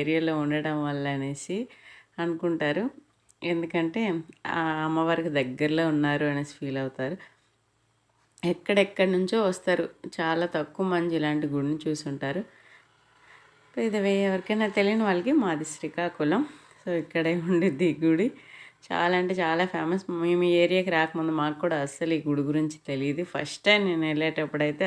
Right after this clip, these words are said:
అస్సలు భలే అనిపించింది, ఎప్పుడు చూడనట్లు అనిపించింది. ఎందుకంటే గుళ్ళు అంటే మామూలుగా ఉంటాయి కానీ ఇలా శ్రీచక్రాలు ఇలా, ఇలా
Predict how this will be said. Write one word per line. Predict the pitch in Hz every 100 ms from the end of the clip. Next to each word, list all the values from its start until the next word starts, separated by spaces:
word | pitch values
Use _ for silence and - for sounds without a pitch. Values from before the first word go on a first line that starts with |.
| 170
అస్సలు | - - 151 143 - - - - _ - 131 139
భలే | 139 147 165
అనిపించింది, | 165 165 175 - 190 180 170 160
ఎప్పుడు | 156 - 180 180
చూడనట్లు | 156 151 160 160 160 151
అనిపించింది. | 143 147 - 202 202
ఎందుకంటే | 185 190 196 185
గుళ్ళు | 196 214 262
అంటే | 262 254
మామూలుగా | 202 196 208 202 196
ఉంటాయి | 190 180 180
కానీ | 185 180
ఇలా | 165 160 -
శ్రీచక్రాలు | 160 156 160 147 143 139 139 139 139
ఇలా, | 139 139 - - - _ - _ - -
ఇలా | 170